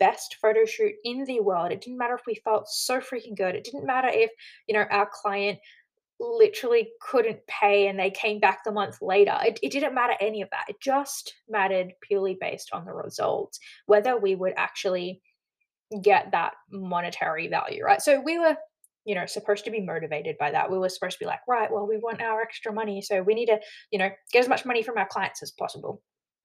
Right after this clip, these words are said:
I'm not the type of person who's motivated necessarily by money, so it didn't actually work with me. I performed the exact same whether we had a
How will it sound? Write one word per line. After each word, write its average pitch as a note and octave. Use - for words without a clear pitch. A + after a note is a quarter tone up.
I'm E4
not A4+
the E4
type D4
of A#3
person C4
who's A3
motivated A#3+
necessarily A3
by G#3+
money, G3
so C4+
it G#3+
didn't D#4
actually B3
work F#3
with A3
me. A3
I A3+
performed B3
the A3
exact G#3+
same A#3
whether G#3+
we G#3
had G3
a G3